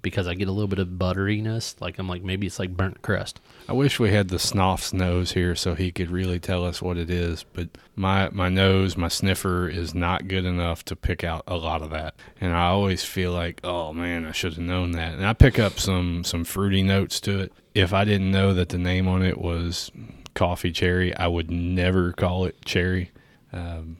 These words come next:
Speaker 2: but so I started out saying when I opened this a week and a half, two weeks ago, whenever it was,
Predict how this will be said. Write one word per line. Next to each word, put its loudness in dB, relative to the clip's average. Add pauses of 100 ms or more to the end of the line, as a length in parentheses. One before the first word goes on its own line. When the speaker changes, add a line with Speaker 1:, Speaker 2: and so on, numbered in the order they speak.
(360)
Speaker 2:
but 0 (340)
so -2
I 4
started 6
out 6
saying -2
when -2
I 0
opened 0
this -2
a -6
week -4
and -4
a -8
half, -4
two -4
weeks -4
ago, -6
whenever -2
it -4
was, -2